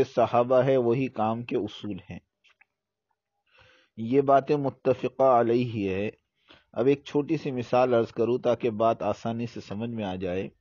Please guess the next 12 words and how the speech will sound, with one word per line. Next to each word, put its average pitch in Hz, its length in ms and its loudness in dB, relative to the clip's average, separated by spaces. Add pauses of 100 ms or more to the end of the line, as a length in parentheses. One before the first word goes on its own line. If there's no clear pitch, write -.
(800)
एक 139 280 0
शख्स - 340 -2
ने 151 180 -2
अपने 131 320 -2
बच्चे 127 420 0
को 131 220 2
हाफिज 120 540 0
कुरान 120 400 2
बनाने 113 400 -4
का 110 140 0
इरादा 107 440 0
किया। 101 380 -2